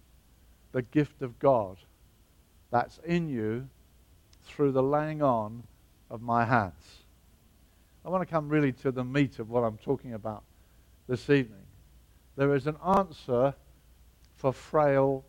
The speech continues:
believers. And it's the coming upon of the Holy Spirit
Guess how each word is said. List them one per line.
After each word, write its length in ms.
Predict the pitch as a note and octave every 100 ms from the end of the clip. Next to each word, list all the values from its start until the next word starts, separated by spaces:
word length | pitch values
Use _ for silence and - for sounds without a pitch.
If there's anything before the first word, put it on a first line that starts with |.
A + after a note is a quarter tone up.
| _
believers. 720 | C3+ C3 C#3 A2 F#2 - - - _ _ _ _ - - - _ - - - _ -
And 160 | C3 C#3
it's 160 | C3+
the 140 | - C3
coming 500 | - G3+ G3+ E3+ D3
upon 400 | C3+ F#3 D#3+ C3+
of 160 | A#2
the 80 | B2
Holy 320 | G#2+ B2+ A#2
Spirit 580 | G#2+ - C3+ B2+ D#3 A3